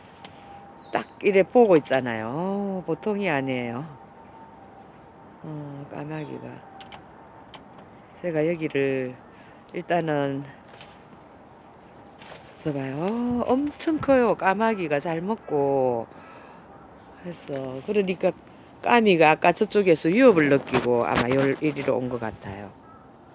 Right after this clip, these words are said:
여기선 또 먹-, 먹는데. 까미야, 많이 먹어. 아줌마가 여기 지키고 있을게. 아이들이 그러니까, 아, 먹는,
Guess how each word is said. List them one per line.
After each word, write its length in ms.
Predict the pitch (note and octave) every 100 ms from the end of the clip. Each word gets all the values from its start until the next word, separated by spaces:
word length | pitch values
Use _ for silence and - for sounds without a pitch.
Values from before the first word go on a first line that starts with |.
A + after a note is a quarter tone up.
| - -
여기선 320 | F#3 D3+ C3
또 120 | D3+
먹-, 200 | C#3+ C#3 - - -
먹는데. 920 | C3+ - D3+ D#3+ C#3 A#2 G#2+ G#2+ G2+ - - - - - - - - - - - - - - -
까미야, 300 | - G#3+ G3+
많이 280 | F#3 F#3 G#3
먹어. 240 | A3 G#3+
아줌마가 480 | F3+ F3+ F#3+ F#3+ E3+
여기 180 | F3 E3+
지키고 400 | - G3+ - D#3
있을게. 520 | D3 - D3+ D3+ D#3+ - - - - - - - - - - - - - - - - - - - - - - - - - -
아이들이 520 | - G3 E3+ C#3+ C3+
그러니까, 720 | C#3 D#3 C#3+ B2+ B2+ B2+ B2 B2+
아, 100 | D3+
먹는, 1000 | C#3+ D3+ D#3+ F#3+ F#3 F#3 F#3 F3 E3+